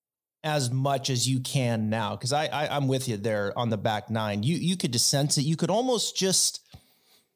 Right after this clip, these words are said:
I don't wanna say expect it, right? But that vanilla little chip shot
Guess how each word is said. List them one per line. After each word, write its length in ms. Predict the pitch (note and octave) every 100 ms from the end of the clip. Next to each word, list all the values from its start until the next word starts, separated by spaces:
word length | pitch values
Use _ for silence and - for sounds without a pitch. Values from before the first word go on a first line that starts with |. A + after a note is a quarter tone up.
| _ _ _ _ -
I 60 |
don't 140 | A3+ A3+
wanna 160 | F3+
say 320 | C3 - E3+ B2
expect 760 | - - - - F3 A#3+ -
it, 180 | - - _ _ A#2+
right? 260 | A#2 C#3
But 460 | - C3+ C#3 B2 - _ _ _ _ _ -
that 220 | F3 D3
vanilla 520 | D#3+ D3 D#3+ G3 G3
little 280 | F3 F3+ D3+
chip 340 | - - F3+
shot 400 | - - A#2+ -